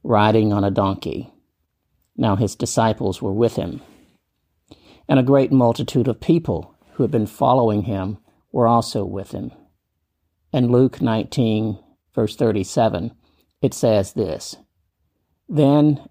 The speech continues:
as he was drawing near to the descent of the Mount of Olives, the whole multitude of disciples began to rejoice and to praise God with a loud voice." Period.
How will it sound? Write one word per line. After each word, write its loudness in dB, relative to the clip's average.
as -2
he 4
was 0
drawing 4
near 2
to -6
the -2
descent -2
of -6
the -4
Mount -4
of -4
Olives, -4
the 2
whole 4
multitude 2
of -4
disciples -2
began 0
to -2
rejoice 2
and -2
to -2
praise 2
God 0
with -6
a 0
loud -2
voice." 0
Period. 0